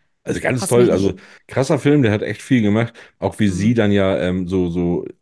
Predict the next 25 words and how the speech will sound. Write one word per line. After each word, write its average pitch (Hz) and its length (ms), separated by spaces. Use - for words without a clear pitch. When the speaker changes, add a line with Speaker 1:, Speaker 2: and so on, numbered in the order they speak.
Speaker 1:
von 101 200
ihrem 92 200
Bett 110 180
so 90 480
abgehoben 92 640
ist 82 160
nachher 90 300
und 92 80
an - 100
der 87 100
Decke 92 260
klebte 92 420
und 85 160
so, 87 260
weil 85 120
der 85 100
Geist 87 320
sie 87 80
Speaker 2:
Mhm. 82 40
Speaker 1:
da 85 160
hatte 90 260
und 78 120
so. 85 220
Also 90 220
echt, - 380